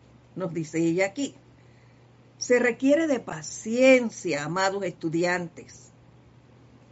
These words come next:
para permitirle a la gran ley de vida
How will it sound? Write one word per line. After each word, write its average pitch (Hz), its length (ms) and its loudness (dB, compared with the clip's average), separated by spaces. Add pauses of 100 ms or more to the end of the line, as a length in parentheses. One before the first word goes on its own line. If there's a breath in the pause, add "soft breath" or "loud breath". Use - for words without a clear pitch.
(340 loud breath)
para 185 280 -2
permitirle 220 840 2
a 190 80 2
la 175 120 -2
gran 220 340 -2
ley 240 220 0
de 185 180 0
vida 247 420 -2